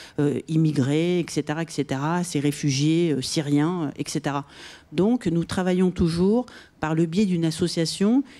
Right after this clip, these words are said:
qui va nous permettre justement de nous mettre en lien donc, avec ces publics. Je parle d'associations, mais c'est aussi,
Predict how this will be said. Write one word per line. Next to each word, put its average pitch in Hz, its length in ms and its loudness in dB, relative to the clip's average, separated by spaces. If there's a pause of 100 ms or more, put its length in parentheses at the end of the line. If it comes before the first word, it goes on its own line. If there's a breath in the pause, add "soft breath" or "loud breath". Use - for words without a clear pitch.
(140 loud breath)
qui - 100 -4
va 170 140 2
nous 175 120 2
permettre 185 600 -2
justement 156 500 0
de 175 140 0
nous 160 120 0
mettre 180 400 -2
en 147 160 2
lien 160 440 0 (280 loud breath)
donc, 156 240 0
avec 160 360 -2
ces - 160 -2
publics. 151 440 -2 (400 loud breath)
Je 139 160 0
parle 185 240 -2
d'associations, 160 720 0
mais 160 100 2
c'est 151 280 -2
aussi, 196 500 2